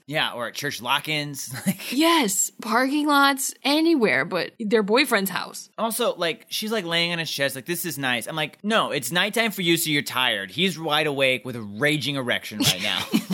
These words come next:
Speaker 1: Like, give the guy a break. We already set up that being around you turns him on and drives him wild.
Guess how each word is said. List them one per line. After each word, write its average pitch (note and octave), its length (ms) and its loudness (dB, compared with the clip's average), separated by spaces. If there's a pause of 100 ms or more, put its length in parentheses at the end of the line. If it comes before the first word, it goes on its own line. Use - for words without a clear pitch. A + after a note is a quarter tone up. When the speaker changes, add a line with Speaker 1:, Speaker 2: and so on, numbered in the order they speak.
(560)
Speaker 1:
Like, - 440 -4 (100)
give F#3 220 0
the G3+ 80 2
guy D#3+ 200 2
a C3 120 -2
break. C#3+ 560 0 (200)
We F3+ 140 4
already B3 280 4
set G3+ 260 4
up F3 200 2
that C#3+ 160 -2
being F#3+ 220 6
around D#3 380 2
you C#3 80 -2
turns C3 340 -4
him B2+ 80 -2
on A2+ 220 2
and A2+ 80 -4
drives A2 260 0
him A2 140 -6
wild. G2+ 420 0